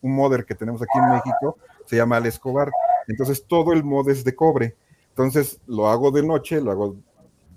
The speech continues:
a oscuras, le meto la pila, hace un corto y quema el P W M. Entonces, que es el circuito este que controla la, los volts. Eh, entonces, pues, se me, se me quemó. Y tuve que agarrar uno de reserva.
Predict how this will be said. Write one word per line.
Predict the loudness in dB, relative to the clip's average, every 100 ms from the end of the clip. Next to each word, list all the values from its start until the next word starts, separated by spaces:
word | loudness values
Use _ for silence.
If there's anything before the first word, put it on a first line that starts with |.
| -12
a | -8 -6
oscuras, | -6 -2 2 2 0
le | -2 0
meto | 2 0 0
la | 0 -2
pila, | -2 0 0
hace | -2 -2 -4
un | -6
corto | 0 2 2 -2
y | -4
quema | -2 0 2 0
el | -2 -2
P | -2
W | -2 -2 -2 -2 -2
M. | -4 -6 _ _ _ _ -6
Entonces, | -4 -2 -2 -2
que | -4
es | -4
el | -4
circuito | -6 -6 -4 -4
este | -4
que | -6 -4
controla | -4 0 0
la, | 2 2 2 0 -4
los | -8 -4
volts. | -2 -4 -8 _ _ _ _ -4
Eh, | 0 2 2 0
entonces, | -2 -4 -4 -4
pues, | -6 -6
se | -4
me, | -6 -8 -10
se | -8
me | -6
quemó. | -4 -4 -6 -10 _ -12
Y | -6
tuve | -2 0
que | 2
agarrar | 2 2 0 -2
uno | -4
de | -6
reserva. | -6 -8 -8